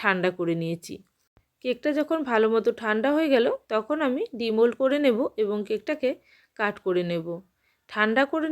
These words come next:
নিয়ে অবশ্যই কেক কাট করলে কেকটা খুব ভালো মতন কাট করা যায়, তাই অবশ্যই চেষ্টা করবেন কিছুক্ষণ ঠান্ডা করে নিয়ে তারপরে কেকটা ভালো মতন কাটিং করার। এবার আমি দেখিয়ে দিচ্ছি, দেখুন কেকটা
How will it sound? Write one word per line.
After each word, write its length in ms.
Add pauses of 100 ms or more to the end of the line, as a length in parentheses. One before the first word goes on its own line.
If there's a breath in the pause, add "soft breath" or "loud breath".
নিয়ে 140 (180)
অবশ্যই 440
কেক 240
কাট 220
করলে 200 (140)
কেকটা 280 (100)
খুব 120 (140)
ভালো 260
মতন 200 (100)
কাট 140 (100)
করা 160 (100)
যায়, 160 (500 soft breath)
তাই 160 (200)
অবশ্যই 520
চেষ্টা 320
করবেন 260 (120)
কিছুক্ষণ 400 (100)
ঠান্ডা 300 (100)
করে 220
নিয়ে 120 (160)
তারপরে 360 (140)
কেকটা 300 (160)
ভালো 260
মতন 220 (100)
কাটিং 240 (100)
করার। 220 (680 soft breath)
এবার 240 (100)
আমি 160 (220)
দেখিয়ে 320
দিচ্ছি, 280
দেখুন 220 (100)
কেকটা 260